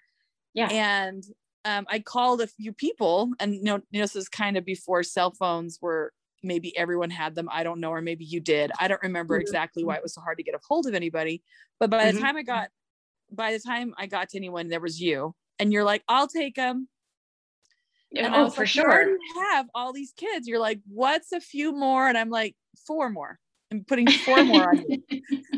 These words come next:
Speaker 2: So that meant you had ten kids in your house, and you were just as calm as could be about it. So
Speaker 1: Yeah.
Speaker 2: I spilled the beans a little bit,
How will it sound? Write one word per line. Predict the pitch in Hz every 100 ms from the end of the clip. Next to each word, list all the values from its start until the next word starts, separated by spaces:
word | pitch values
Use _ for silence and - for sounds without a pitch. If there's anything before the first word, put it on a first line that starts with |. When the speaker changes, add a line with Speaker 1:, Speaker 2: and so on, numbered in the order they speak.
| -
Speaker 2:
So | 254
that | 240 277 269
meant | 262 254
you | 240 269
had | 233 220 _ - -
ten | - 381
kids | 370 302 208 185
in | 202
your | 190 202
house, | 202 175 180 -
and | 214
you | 220 233
were | 240
just | 233 -
as | 208 -
calm | - 233 220 226 226 226 226 _ _ _ _ _ _ _ _ _ -
as | 208 196
could | 254 190
be | 220 196
about | 180 160 147
it. | 147 _ _
So | 214 - 233 196 190
Speaker 1:
Yeah. | 196 190 180
Speaker 2:
I |
spilled | 214 240
the | 277
beans | 240 247 233
a | 220
little | 208 196
bit, | 190 180 175